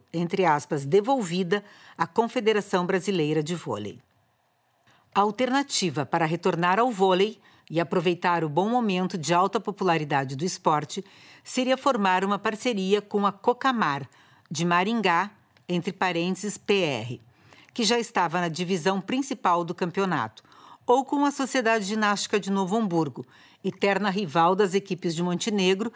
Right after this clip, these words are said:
desde os tempos dos Jogos Intermunicipais,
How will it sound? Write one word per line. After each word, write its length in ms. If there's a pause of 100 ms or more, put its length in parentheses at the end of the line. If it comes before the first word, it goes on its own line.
(380)
desde 320
os 140
tempos 420
dos 160
Jogos 420
Intermunicipais, 1120